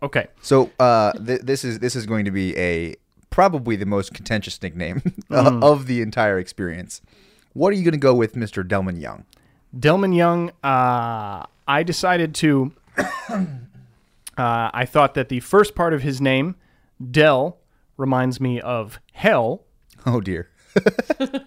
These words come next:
Speaker 1: Uh, and Delman Young has a bit of a reputation for being sort of hot-blooded,
Speaker 2: Uh-huh.
Speaker 1: fiery of temper.
Speaker 2: Indeed.
Speaker 1: But also,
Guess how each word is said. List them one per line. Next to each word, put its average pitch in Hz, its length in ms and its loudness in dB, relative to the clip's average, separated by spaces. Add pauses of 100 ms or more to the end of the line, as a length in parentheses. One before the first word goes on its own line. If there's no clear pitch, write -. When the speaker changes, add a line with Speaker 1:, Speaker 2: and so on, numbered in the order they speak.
(500)
Speaker 1:
Uh, 120 400 0 (100)
and 131 340 0
Delman 208 300 2
Young 190 260 2
has 151 240 -2
a - 60 0
bit 196 140 4
of 233 80 -2
a 190 40 0
reputation 170 640 0
for - 160 -6
being 135 240 0
sort 135 220 -6
of 131 60 -6
hot-blooded, 156 640 2 (300)
Speaker 2:
Uh-huh. 104 340 0
Speaker 1:
fiery 170 760 0
of 143 260 -4
temper. 175 500 0 (200)
Speaker 2:
Indeed. 101 400 -4 (200)
Speaker 1:
But 147 140 2
also, 151 540 2